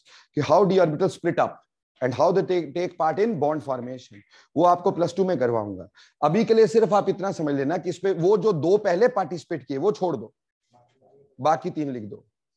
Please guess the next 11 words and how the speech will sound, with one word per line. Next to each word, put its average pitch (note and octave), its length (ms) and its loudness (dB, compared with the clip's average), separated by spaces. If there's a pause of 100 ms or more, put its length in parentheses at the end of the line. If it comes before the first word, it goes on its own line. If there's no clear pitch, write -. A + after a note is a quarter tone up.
(140)
ठीक, F3 300 -2 (520)
तो A#3 340 0
इसको A#3 340 0
हम A#3+ 140 -2
बोल A3 180 4
देते G#3+ 280 2
हैं F#3+ 240 -4 (1300)
pentagonal, G3 920 2 (1900)
pentagonal F#3 800 0 (420)
बाई G3 800 0 (1600)
पिरामिडल F3+ 1000 -2